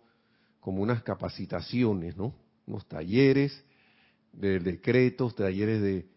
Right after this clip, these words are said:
de meditación o de, o de aquietamiento. Talleres de, ¿de qué más, Nereida? De, de llama triple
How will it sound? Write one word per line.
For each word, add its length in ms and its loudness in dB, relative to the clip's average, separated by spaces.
de 500 -4
meditación 720 0
o 120 4
de, 140 0
o 120 -4
de 100 0
aquietamiento. 960 2
Talleres 480 0
de, 500 0
¿de 180 -6
qué 120 -4
más, 220 0
Nereida? 500 0
De, 300 -6
de 160 -2
llama 400 0
triple 840 2